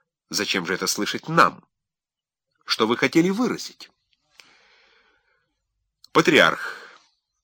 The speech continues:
Это надо спросить у тех, кто травлю поднимал, с какой целью это поднимается. Председатель. Но ведь это ничего общего не имеет с религией. Патриарх.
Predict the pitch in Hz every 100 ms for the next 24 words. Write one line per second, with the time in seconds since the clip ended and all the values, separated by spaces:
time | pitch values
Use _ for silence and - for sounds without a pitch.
0 | _ 135 156 151 143 135 - 139 147 127
1 | - 170 156 - - 135 123 - 135 151
2 | 131 131 - 107 104 110 123 104 80 -
3 | 92 101 92 - 98 87 87 90 - 82
4 | 85 82 80 62 - - _ _ _ _
5 | _ _ _ _ _ _ _ - 101 -
6 | 131 120 92 69 - - - - - 82
7 | 85 107 110 107 113 117 117 135 151 -
8 | 151 139 139 147 170 165 - 175 208 185
9 | 82 65 - _ _ _ _ _ _ _
10 | _ _ _ _ _ _ 110 - 104 78
11 | - -